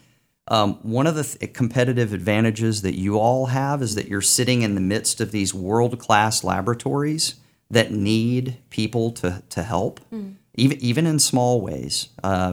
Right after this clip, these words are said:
Speaker 1: getting involved here on campus, helping out graduate students, postdoctoral researchers, um,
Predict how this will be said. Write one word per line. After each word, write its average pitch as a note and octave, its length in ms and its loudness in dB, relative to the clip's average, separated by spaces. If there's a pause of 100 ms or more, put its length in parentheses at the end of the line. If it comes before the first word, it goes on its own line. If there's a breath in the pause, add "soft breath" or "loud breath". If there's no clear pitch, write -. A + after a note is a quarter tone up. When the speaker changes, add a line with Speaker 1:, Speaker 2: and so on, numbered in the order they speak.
(140)
Speaker 1:
getting A#2 240 2
involved A2 420 2
here G#2 220 0
on G#2 140 2
campus, G2+ 720 0
helping A2 360 2
out A2 320 0 (400 soft breath)
graduate A2 460 2
students, E2+ 540 -2
postdoctoral G2 800 0
researchers, F#2 960 -2
um, F2 420 -2